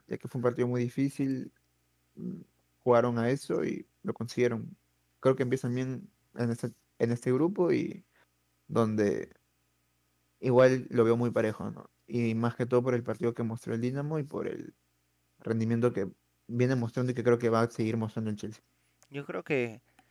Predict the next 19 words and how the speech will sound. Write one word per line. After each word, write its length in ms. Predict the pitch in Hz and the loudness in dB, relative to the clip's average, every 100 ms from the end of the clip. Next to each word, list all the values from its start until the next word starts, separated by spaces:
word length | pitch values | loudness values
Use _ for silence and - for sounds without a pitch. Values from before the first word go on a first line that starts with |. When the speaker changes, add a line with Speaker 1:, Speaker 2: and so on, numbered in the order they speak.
| _ | _
Speaker 2:
yo 120 | 147 | -12
creo 160 | 143 185 | -8 -6
que 80 | 185 | -6
esta 200 | 180 190 | -2 -2
victoria 380 | 131 - 160 165 | -2 -4 2 2
del 140 | 127 - _ - | 2 -6 _ -4
Chelsea, 360 | 151 147 151 | -2 -2 -6
eh, 340 | - 131 123 120 | -2 0 0 -2
perdón, 360 | 127 127 143 110 | -8 -10 -10 -12
del 180 | 107 | -10
Dinamo 320 | 123 147 139 131 | -6 -6 -8 -10
sobre 240 | 123 110 | -10 -10
el 80 | 110 | -4
Chelsea 440 | 135 131 113 110 | 0 0 0 -6
y 80 | 110 | -6
este 180 | 123 131 | -6 -6
empate 360 | 120 123 120 | -2 -2 0
de, 320 | 123 107 101 - _ - _ _ | 0 0 -4 -10 _ -20 _ _
de, 800 | 117 110 104 104 101 101 98 101 | -6 -2 -2 -4 -6 -6 -10 -14